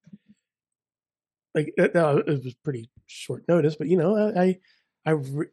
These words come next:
and I, I heard this is going to be the last one of the original creators' uh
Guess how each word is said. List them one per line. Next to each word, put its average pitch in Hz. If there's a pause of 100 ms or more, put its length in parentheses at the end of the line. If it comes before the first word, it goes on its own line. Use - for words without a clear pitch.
(140)
and 180
I, 175 (100)
I 156
heard 208
this 190
is 160
going 160
to -
be 147 (1600)
the 147
last 147
one 160
of 151
the 143
original 143
creators' 139 (1800)
uh 127